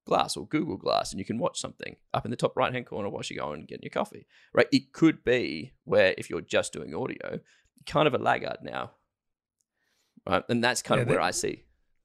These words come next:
Speaker 2: Um, um, put it, put audio podcasts in the same category as, like, Yellow Pages, Blockbuster, Kodak. I think it's,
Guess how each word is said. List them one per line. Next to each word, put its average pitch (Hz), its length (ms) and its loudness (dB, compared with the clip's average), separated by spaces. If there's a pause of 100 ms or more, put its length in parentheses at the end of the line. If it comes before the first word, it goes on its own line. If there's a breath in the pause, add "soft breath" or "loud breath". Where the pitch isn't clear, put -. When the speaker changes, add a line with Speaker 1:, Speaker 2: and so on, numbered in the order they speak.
Speaker 2:
Um, 147 440 6
um, 120 200 6
put 151 200 8
it, 165 180 2
put 160 220 6
audio 123 360 10
podcasts 104 600 0
in 104 160 -4
the 98 280 -4
same 101 280 -2
category 95 460 0
as, 92 180 -6
like, 101 260 -4
Yellow 98 240 0
Pages, 95 480 -4
Blockbuster, - 720 -2
Kodak. 95 600 -2
I 147 100 4
think 139 240 4
it's, - 340 0